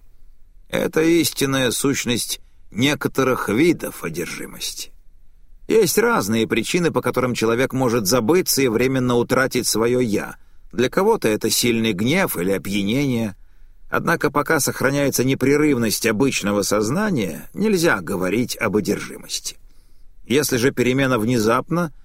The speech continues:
и непрерывность сознания нарушается, или же возникает впечатление сосуществования двух разных личностей, это начинают называть одержимостью. Однако всё это не выходит за пределы тонких различий.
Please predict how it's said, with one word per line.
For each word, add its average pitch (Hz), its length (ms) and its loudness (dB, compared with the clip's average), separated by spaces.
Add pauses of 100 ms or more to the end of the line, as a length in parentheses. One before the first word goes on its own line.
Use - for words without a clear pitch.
(220)
и 101 220 0
непрерывность 127 720 2
сознания 117 500 2
нарушается, 123 840 0 (320)
или 135 180 2
же 123 140 2
возникает 135 500 2
впечатление 123 720 0
сосуществования 127 1120 0
двух 110 340 -2
разных 110 600 0
личностей, - 720 -6 (520)
это 233 240 2
начинают 170 540 0
называть 123 720 0 (220)
одержимостью. - 920 -4 (600)
Однако 185 560 0
всё 156 240 0
это 143 260 0
не 156 140 0
выходит 143 560 0
за 95 120 -2
пределы 104 500 0
тонких 107 560 -2
различий. - 720 -6